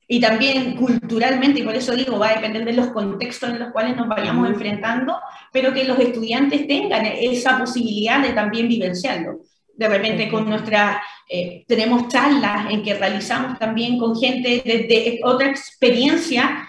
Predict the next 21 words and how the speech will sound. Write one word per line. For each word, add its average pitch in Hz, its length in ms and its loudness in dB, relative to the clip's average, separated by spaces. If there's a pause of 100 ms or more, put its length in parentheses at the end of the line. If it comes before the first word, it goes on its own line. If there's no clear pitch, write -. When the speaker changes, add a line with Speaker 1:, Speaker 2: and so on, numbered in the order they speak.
Speaker 1:
y 208 120 -4
desde 220 320 2
otras 254 420 0 (180)
categorías 233 760 2 (140)
para 254 260 0
que 240 80 -2
también 262 500 2
los 262 140 6
niños 285 320 2
vayan 277 360 2 (280)
vivenciando 262 520 0
y 254 120 0
viendo 269 420 0
dónde 311 560 0 (340)
podría 262 460 6
moverse 262 920 2 (160)
y 240 140 2
dónde 302 240 4
podría 254 560 0
él 247 200 0
crecer. 190 460 -8